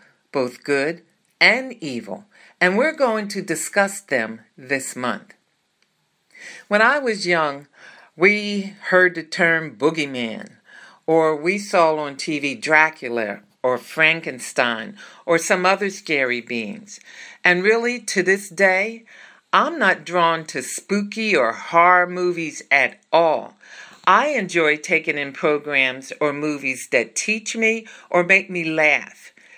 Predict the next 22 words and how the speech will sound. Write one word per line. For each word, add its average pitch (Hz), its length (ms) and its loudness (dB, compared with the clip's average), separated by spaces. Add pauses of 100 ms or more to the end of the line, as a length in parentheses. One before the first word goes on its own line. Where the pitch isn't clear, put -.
things 247 420 -2
that 170 160 4
are 147 80 -2
positive. - 800 -6 (640)
The 156 100 2
Walking 202 600 2
Dead 175 580 2 (160)
do 160 160 0
not 156 340 -2
thrill 247 540 0
me 262 460 -6
at 143 320 0 (220)
all, 170 520 2 (320)
and 175 100 4
I 240 140 4
don't 294 220 -4
understand 208 840 -2
how 185 200 0
they 180 160 0
became 170 440 -6
so 151 200 -2
popular. 139 640 -4